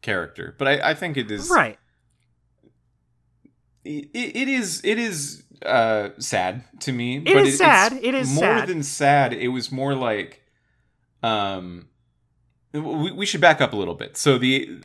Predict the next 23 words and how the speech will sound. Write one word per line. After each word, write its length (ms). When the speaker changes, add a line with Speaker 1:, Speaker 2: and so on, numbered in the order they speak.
Speaker 2:
Okay. 140
Speaker 1:
the 100
space 360
station 340
you 100
go 200
to, 180
this 160
is 120
the 80
one 300
that, 200
uh, 280
the 200
pirates 460
were 80
chasing 420
you 80
down 300
for 100
the 80
coordinates 640
of. 320